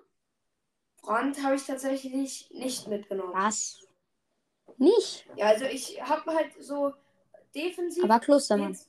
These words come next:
Speaker 1: defensive Parts. Gündogan, Goretzka, Kimmich, äh, und Groß als Backup.
Speaker 2: Ich hab tatsächlich genau dieselben. Plus ich hab noch Hofmann und, äh,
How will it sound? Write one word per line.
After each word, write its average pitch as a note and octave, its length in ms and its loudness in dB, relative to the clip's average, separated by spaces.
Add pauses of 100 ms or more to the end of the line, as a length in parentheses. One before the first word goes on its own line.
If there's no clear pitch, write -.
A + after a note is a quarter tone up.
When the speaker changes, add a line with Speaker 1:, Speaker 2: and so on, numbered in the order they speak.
(120)
Speaker 1:
defensive D4+ 960 -2 (100)
Parts. D4 560 -4 (360)
Gündogan, D4 680 -4
Goretzka, C4 880 -10 (380)
Kimmich, D#4+ 800 -10 (440)
äh, A#3+ 540 -8 (240)
und B3+ 500 -6
Groß C4 480 -2
als A3 260 -2
Backup. G3+ 520 -4 (1500)
Speaker 2:
Ich A3 180 -2
hab A3+ 120 6
tatsächlich A#3 580 0
genau A3 240 8
dieselben. A3+ 480 6
Plus C4 300 4
ich A#3+ 120 -4
hab A#3 160 4
noch A3 360 2
Hofmann G3+ 500 4 (560)
und, A3 680 2
äh, G#3 240 6